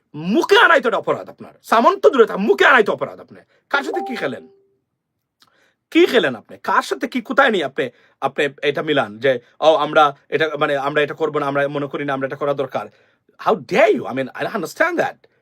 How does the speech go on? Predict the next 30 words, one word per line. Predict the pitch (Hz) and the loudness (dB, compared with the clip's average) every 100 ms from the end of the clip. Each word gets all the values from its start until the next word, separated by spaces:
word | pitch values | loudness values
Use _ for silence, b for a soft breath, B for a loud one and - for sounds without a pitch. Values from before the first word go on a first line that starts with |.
| _ _ | _ _
কিভাবে | 160 160 | -4 0
বলেন | 254 214 240 | 4 4 2
এটা? | 170 123 | -2 -6
এলা | 135 160 b b _ | 0 0 b b _
বিপদ | 208 254 240 | 0 2 2
ডেকে | 208 160 | 0 0
আনবেন | 127 110 | -2 -6
না। | 113 92 b b - | -12 -16 b b -6
ইম্যাচিউর | 214 233 240 269 240 214 _ _ 151 | -2 -2 -2 0 -2 -2 _ _ -4
ডিপ্লোমেসি | 180 - 175 - - | -4 0 -2 -2 -4
কখনোই | 160 160 | -2 -2
করবেন | 139 127 120 | -2 -4 -4
না, | 110 | -8
বিপদ | 110 160 190 - _ | -12 0 0 0 _
ডেকে | - 135 | -4 -4
আনবেন | 123 117 | -4 -6
না। | 110 b b b b _ | -8 b b b b _
ঠান্ডা | - 277 262 262 | 0 0 4 4
মাথায় | 240 190 147 123 - - | 4 0 -6 -8 -12 -8
শুধু | 170 160 _ - | -6 -6 _ -6
প্রেসিডেন্ট | 180 226 202 - | -2 -2 -2 -2
ট্রাম্পের | 202 190 - 208 190 - _ _ _ - | -2 -2 2 0 0 -8 _ _ _ -10
যে, | 156 131 - | -10 -10 -6
মানে, | 160 151 143 147 131 - | -4 -4 -6 -8 -8 -6
প্রশাসন | - 185 190 156 | -4 -4 -4 -6
আছে, | 139 113 b b | -6 -10 b b
সম্পর্ক | - 185 208 202 | -2 -2 0 0
উন্নয়নের | 190 170 156 135 | 2 2 -2 -4
দিকে | 127 120 | -6 -8
যান, | - - | -10 -16